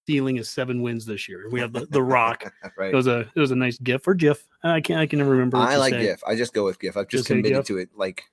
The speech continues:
Speaker 2: is it Nike or Nike? And I just, you know, I just committed to gif.
Speaker 1: <laughs> And then, uh, we followed it up with, by the way, we should also include that we give the same look when someone tells us the floor is X.
Speaker 2: Yeah.
Speaker 1: Okay, so I'll, I'll set the stage here, Mac,
Speaker 2: Okay.
Speaker 1: and then give me your thoughts on this.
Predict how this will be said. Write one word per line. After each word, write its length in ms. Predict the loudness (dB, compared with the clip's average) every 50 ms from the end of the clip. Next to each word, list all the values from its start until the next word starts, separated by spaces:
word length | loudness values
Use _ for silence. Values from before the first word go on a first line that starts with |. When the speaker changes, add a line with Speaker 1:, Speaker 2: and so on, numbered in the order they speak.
| _
Speaker 2:
is 100 | -16 -16
it 100 | -16 -12
Nike 480 | -10 -6 -6 -6 -6 -6 -6 -6 -4 -4
or 60 | -4
Nike? 360 | -6 -6 -8 -8 -8 -10 -14 -20 _ _ _ _ -8
And 400 | -6 -6 -6 -6 -8 -8 -6 -6
I 80 | -4 -4
just, 140 | -4 -2 -2
you 260 | 0 2 2 2 4
know, 80 | 2 0
I 20 |
just 260 | 0 0 -4 -6 -6 -6
committed 340 | -10 -8 -8 -8 -10 -10
to 60 | -12 -14
gif. 360 | -16 -12 -12 -12 -12 -14 -20 _
Speaker 1:
<laughs> 60 | _ _ _ _ _ -20 -20 -20 -20 -8 -2
And 120 | 2 6 6
then, 140 | 8 8
uh, 80 | 6 4
we 120 | 2 0 0
followed 320 | 2 2 2 2 0 0
it 100 | 0 0
up 180 | 0 -2 -2 0
with, 220 | -2 -2 -2 -2
by 160 | -4 -4 -2
the 60 | -2 -2
way, 160 | -2 -2 -4
we 100 | -4 -6
should 160 | -6 -4 -2
also 300 | -2 -2 -2 -2 -4 -6
include 340 | -6 -6 -4 -4 -4 -2 -4
that 160 | -6 -8 -10 _ _ _ _ _ -6
we 100 | -2 0
give 140 | 0 0 0
the 80 | 0
same 280 | 2 4 4 4 4 4
look 140 | 0 -2 -2
when 120 | -4 -6 -4
someone 240 | -4 -2 -2 -4
tells 240 | -4 -6 -6 -6 -4
us 140 | -4 -6 -6
the 120 | -8 -10
floor 340 | -10 -4 0 4 6 6 6 6
is 120 | 4 -2
X. 340 | -6 -8 -10 -10 -12 -12 -10
Speaker 2:
Yeah. 180 | -8 -8 -8 -8 -12 _ -2
Speaker 1:
Okay, 160 | 0 0 0 0
so 400 | -2 -2 0 0 0 -2 -4 -8 _ 0
I'll, 160 | 2 2 2 0
I'll 100 | -6 -6
set 300 | -4 0 0 0 0 0
the 80 | -6
stage 500 | -6 -6 -6 -4 -2 -2 0 -2 -2 -4 -2
here, 160 | -2 0 0
Mac, 240 | 0 0 0 -2 -2
Speaker 2:
Okay. 40 | -2
Speaker 1:
and 80 | -2 -2
then 80 | -2
give 120 | 0 0 0
me 60 | 0
your 80 | 0 0
thoughts 340 | -2 -2 -4 -4 -4 -6 -8
on 140 | -8 -8 -8
this. 200 | -8 -10 -10